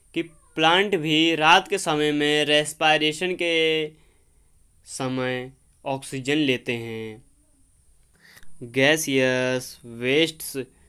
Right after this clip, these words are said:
सीओ टू in respiration,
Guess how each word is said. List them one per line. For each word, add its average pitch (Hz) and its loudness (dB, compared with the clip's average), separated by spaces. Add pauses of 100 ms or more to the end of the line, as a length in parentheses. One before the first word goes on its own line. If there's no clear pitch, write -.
(880)
सीओ 196 2
टू 147 -2
in 139 0 (220)
respiration, 123 -4